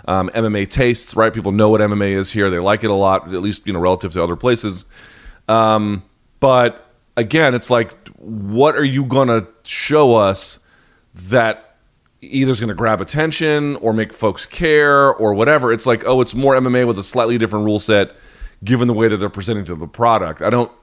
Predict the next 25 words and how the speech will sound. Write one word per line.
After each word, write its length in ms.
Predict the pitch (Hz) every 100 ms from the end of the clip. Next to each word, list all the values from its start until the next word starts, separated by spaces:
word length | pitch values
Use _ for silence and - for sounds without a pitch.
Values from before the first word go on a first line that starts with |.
| _ _ _ _ -
I 40 |
don't 320 | 127 131 131
know 320 | 139 135 127
how 400 | 123 120 113 110
commanding 640 | 107 - 123 117 117 113 101
a 60 | 85
pitch 340 | 147 151 -
that 180 | 104 87
is, 220 | 85 80
to 60 | 90
be 100 | 95
quite 220 | 98 92
honest 320 | 101 98 87
with 140 | 92 82
you. 120 | 82
In 60 |
fact, 300 | 82 104 101
I 80 | 95
don't 160 | 104 101
think 100 | 95
it's 100 | 90
very 200 | 95 95
commanding 400 | 98 95 95 87
at 80 | 85
all. 420 | 120 98 80